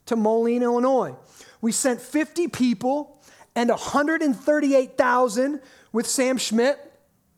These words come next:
That's a big check we blessed him with, right? And by God's grace, they have doubled in their first year, and the Lord has given them a beautiful historic church building with plenty of space for them to grow into. We use it a lot. If you've been to a,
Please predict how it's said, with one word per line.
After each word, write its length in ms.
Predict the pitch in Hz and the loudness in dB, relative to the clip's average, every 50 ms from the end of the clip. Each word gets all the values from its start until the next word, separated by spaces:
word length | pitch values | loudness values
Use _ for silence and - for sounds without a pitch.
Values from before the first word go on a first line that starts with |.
| _ _ - | _ _ -2
That's 220 | 220 233 240 - | 0 0 2 0
a 80 | 254 208 | -2 0
big 320 | 170 - 262 269 247 - | 2 2 0 0 0 -2
check 280 | - 277 262 277 320 - - - - _ _ _ _ _ _ _ _ _ _ _ _ _ _ _ _ _ _ _ _ _ _ | 0 0 2 2 0 -2 -6 -20 -20 _ _ _ _ _ _ _ _ _ _ _ _ _ _ _ _ _ _ _ _ _ _
we 140 | - 220 220 | -2 -2 -2
blessed 400 | 165 214 240 254 254 254 262 - | 0 2 2 2 2 2 0 0
him 140 | 277 262 254 | 0 2 4
with, 260 | 262 269 294 302 302 - - - - _ _ _ _ _ _ - | 4 6 4 4 2 -2 -16 -20 -20 _ _ _ _ _ _ -6
right? 300 | 175 202 240 - 277 233 - - - - - _ _ _ _ - | -2 0 0 0 0 -4 -8 -18 -20 -20 -20 _ _ _ _ -2
And 140 | 226 240 226 | -2 2 2
by 140 | 277 269 247 | 2 2 2
God's 360 | 196 254 262 277 320 294 208 | 2 2 4 4 2 0 -2
grace, 400 | 165 - 254 262 262 294 - - | -4 -2 0 2 2 2 -2 -4
they 300 | - 190 247 247 269 254 | -2 0 0 2 2 0
have 320 | 226 240 233 185 170 147 - | 0 -2 -2 -4 -8 -4 0
doubled 480 | 233 247 262 262 320 320 320 285 277 | 2 2 2 2 2 0 0 -2 -2
in 200 | - 262 269 254 | -2 -2 0 2
their 160 | 254 247 226 | 2 2 0
first 400 | 202 - - 254 247 226 - - | 0 -2 0 0 0 0 -2 -4
year, 480 | 208 226 240 247 262 285 320 330 285 - - - - - | -2 -2 0 0 0 0 0 -2 -4 -8 -16 -20 -20 -8
and 220 | - 240 254 254 220 | -4 -2 0 2 2
the 80 | 247 | 2
Lord 440 | 240 214 226 247 262 277 285 294 285 | 2 4 4 4 6 6 4 4 2
has 260 | 226 233 254 220 170 | 0 0 0 -2 -2
given 260 | - 262 262 254 254 247 | -2 -2 0 0 2 2
them 240 | 254 247 247 247 | 2 2 0 0
a 80 | 214 208 | -2 -2
beautiful 500 | 165 - 226 262 269 262 - 269 247 233 | -2 0 -2 0 0 0 -2 0 -2 0
historic 560 | 208 220 208 - - - 240 240 240 226 233 | 0 -2 -4 -4 -2 0 2 2 2 0 -4
church 420 | - - 254 226 226 - 180 165 - | -6 -2 -2 -2 -2 -4 -8 -4 -2
building 500 | 254 277 285 269 214 208 196 220 240 - - - - - - - - | 0 2 2 2 2 0 0 0 -2 -4 -8 -20 -20 -20 -20 -18 -4
with 200 | - 202 202 - | -4 -4 -4 -2
plenty 220 | - 247 247 254 254 | -2 -2 0 0 0
of 80 | - | -2
space 280 | - - 226 220 220 - | -2 0 -2 -2 -2 -2
for 80 | - | -4
them 140 | 208 208 208 | -2 -2 -2
to 60 | 202 180 | -4 -2
grow 220 | 190 220 226 247 | 0 2 2 2
into. 280 | 262 262 - - 190 160 | 2 0 -2 -2 -4 -2
We 140 | 165 185 180 | -2 -2 -2
use 260 | 185 208 220 196 196 | 0 0 -2 0 0
it 80 | 202 | 0
a 20 | 196 | 0
lot. 280 | 202 220 254 269 262 | 2 2 2 2 0
If 100 | 202 165 | -2 -6
you've 140 | 185 165 147 | -10 -10 -4
been 160 | 160 196 214 - | -4 -4 -4 -4
to 200 | - 208 196 185 | -2 -2 -2 -2
a, 80 | 175 | -2